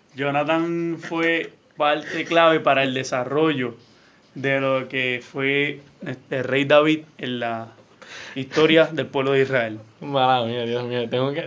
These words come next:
Speaker 2: tengo que, yo tengo que hacer un podcast con alguien de, que sepa de escuela bíblica. <laughs> No sé, pa, pa vacilar un rato.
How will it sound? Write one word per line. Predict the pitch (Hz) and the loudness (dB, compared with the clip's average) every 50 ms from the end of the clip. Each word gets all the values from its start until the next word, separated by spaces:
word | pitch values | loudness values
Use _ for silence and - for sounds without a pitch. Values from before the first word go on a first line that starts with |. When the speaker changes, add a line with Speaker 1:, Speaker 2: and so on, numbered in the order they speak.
| 143 - | -10 -2
Speaker 2:
tengo | - 143 139 139 139 | 0 0 0 2 2
que, | 170 165 165 165 165 - - _ _ - | 2 2 0 0 -4 -12 -20 _ _ -8
yo | - 135 139 | -4 0 2
tengo | 165 180 185 | 4 4 4
que | 180 175 | 4 4
hacer | 160 160 180 165 | 2 2 2 0
un | 165 165 | -2 0
podcast | - 165 147 - 139 127 - | 0 -2 0 0 -2 -2 0
con | 135 135 | 0 2
alguien | 151 156 147 131 123 117 | 2 2 2 0 -2 -4
de, | 117 113 113 - - - - - - - - _ _ | -4 -6 -6 -8 -16 -20 -20 -20 -20 -20 -20 _ _
que | - 123 117 | -10 -10 -6
sepa | 120 131 123 127 143 151 | -4 -2 0 2 2 2
de | 160 151 | 2 0
escuela | 156 - 151 151 151 151 151 | -2 -2 0 0 2 2 0
bíblica. | 143 127 117 113 110 107 110 110 110 - | 0 0 -2 -4 -4 -4 -4 -6 -8 -10
<laughs> | - - _ _ _ - - - - - - - - - - - _ _ _ _ _ _ _ - - - - - - - - - - - _ _ _ | -18 -20 _ _ _ -20 -18 -12 -10 -10 -10 -10 -14 -18 -20 -20 _ _ _ _ _ _ _ -20 -20 -18 -16 -16 -16 -18 -18 -20 -20 -20 _ _ _
No | - 139 147 | -4 -2 -2
sé, | 139 143 131 131 | 0 0 -2 -2
pa, | 131 123 120 113 110 110 110 - - - | 0 -2 -2 -2 -2 -4 -6 -12 -10 -4
pa | 123 | 0
vacilar | 120 120 120 117 120 117 110 110 117 | 2 2 2 2 0 0 2 2 2
un | 127 131 131 - | 2 0 -2 -2
rato. | - 120 117 117 113 113 117 113 | 0 0 2 2 0 0 -4 -8